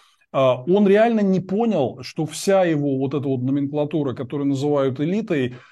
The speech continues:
она абсолютно гнилая, продажная, неработоспособная. Он считает, что если вот он прикрикнет на них на совещание, они чё-то там всё-таки сделают и импортозаместят, да?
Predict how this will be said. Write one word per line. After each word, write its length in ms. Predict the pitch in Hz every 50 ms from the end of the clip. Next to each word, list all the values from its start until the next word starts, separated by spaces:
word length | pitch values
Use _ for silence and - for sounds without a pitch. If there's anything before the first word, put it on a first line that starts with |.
| _ _ _
она 260 | - 143 156 180 185
абсолютно 520 | 160 - - 185 185 202 202 175 - 151 139
гнилая, 600 | 123 117 139 160 165 170 180 202 214 214 196 170
продажная, 680 | 131 123 143 143 143 143 170 175 185 156 156 147 139 135
неработоспособная. 1040 | 135 147 160 160 156 147 147 - 143 - - 160 156 - - 151 135 120 113 113 113
Он 100 | 131 143
считает, 320 | 139 - - 180 175 165
что 80 | - 175
если 160 | 160 - 170
вот 100 | 165 160
он 160 | 165 156 147
прикрикнет 580 | - 165 165 160 175 180 180 - - 147 143 -
на 120 | 139 135
них 160 | 143 135 123
на 80 | 135 135
совещание, 640 | - - 151 151 147 - - 202 202 190 165 135
они 200 | 123 131 156 156
чё-то 240 | - - 175 165 160
там 200 | - - 139 139 135
всё-таки 340 | - 156 147 143 - 147
сделают 600 | 135 117 117 110 131 135 131 120 117 117 110 104 120
и 100 | 123 127
импортозаместят, 880 | 120 113 123 113 - 123 113 123 120 120 120 - - 113 95 85 78
да? 160 | - 71 80